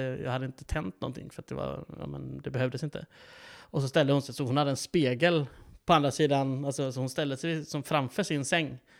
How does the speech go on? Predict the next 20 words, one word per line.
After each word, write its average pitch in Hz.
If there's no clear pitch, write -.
så -
hade 127
hon 127
spegeln 139
då 139
över 123
sängen. 135
Och 139
då 147
när 139
hon 139
stod 151
där 139
och, 135
ja, 196
men, 175
kammade 160
sig 151
någonting, 139
så -